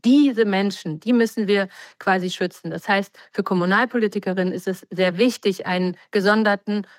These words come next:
Schutz zu haben, damit sie sich politisch engagieren können. Aber grundsätzlich halte ich es für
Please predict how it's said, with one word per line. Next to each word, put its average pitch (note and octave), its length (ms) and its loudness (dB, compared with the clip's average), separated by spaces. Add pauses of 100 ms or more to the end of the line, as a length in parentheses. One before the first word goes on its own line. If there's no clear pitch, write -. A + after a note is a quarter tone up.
Schutz - 320 -2
zu F#3+ 180 -4
haben, E3+ 200 -2
damit G3 280 -2
sie G3 80 -10
sich F#3 180 -8
politisch G#3+ 380 -4
engagieren F#3+ 580 -2
können. D#3 320 -8 (360)
Aber F#3+ 500 2 (280)
grundsätzlich A3+ 760 0
halte G3 240 0
ich F#3 100 -6
es G3 180 -8
für F3 340 -4